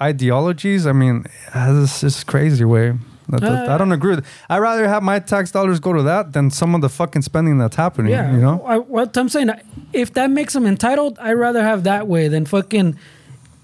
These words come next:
Speaker 2: one kid starving. And then, like, if it's only the
Speaker 1: A hundred percent.
Speaker 2: one kid that you end up feeding that really needs it,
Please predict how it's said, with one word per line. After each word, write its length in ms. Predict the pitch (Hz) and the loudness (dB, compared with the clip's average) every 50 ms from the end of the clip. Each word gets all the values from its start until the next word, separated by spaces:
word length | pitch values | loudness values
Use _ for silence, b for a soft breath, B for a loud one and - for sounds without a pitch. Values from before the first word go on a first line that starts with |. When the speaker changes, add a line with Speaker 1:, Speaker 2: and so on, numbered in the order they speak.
| B - | B -12
Speaker 2:
one 380 | - 170 180 220 240 233 220 208 | -6 -2 -2 0 0 0 -2 -2
kid 220 | - 190 170 - | -2 -2 -2 -2
starving. 400 | - - 165 156 147 139 143 151 | -2 -2 0 2 2 2 2 2
And 100 | 147 151 | 2 2
then, 200 | 170 180 208 214 | 2 0 0 2
like, 200 | 208 190 170 - | 0 0 -2 -2
if 80 | 277 285 | -4 -2
it's 340 | - - - 240 - - | 0 0 0 0 0 0
only 180 | 285 311 320 320 | 0 0 0 0
the 100 | 262 233 | 0 0
Speaker 1:
A 20 | |
hundred 0 | |
percent. 40 | 220 | 0
Speaker 2:
one 180 | 226 294 302 285 | 0 -2 -2 -2
kid 240 | - - 277 277 220 | -2 -2 -2 0 0
that 180 | 220 - - | -2 -2 -2
you 60 | 240 | -2
end 120 | 240 240 233 | 0 0 0
up 80 | 202 | -2
feeding 340 | - - 233 233 233 240 226 | -2 -2 -2 0 0 2 0
that 120 | 196 170 165 | 0 0 0
really 260 | 175 208 226 220 214 | 0 0 0 2 2
needs 280 | 214 226 233 202 208 | 2 0 0 0 -2
it, 160 | 254 254 254 | -2 -4 -4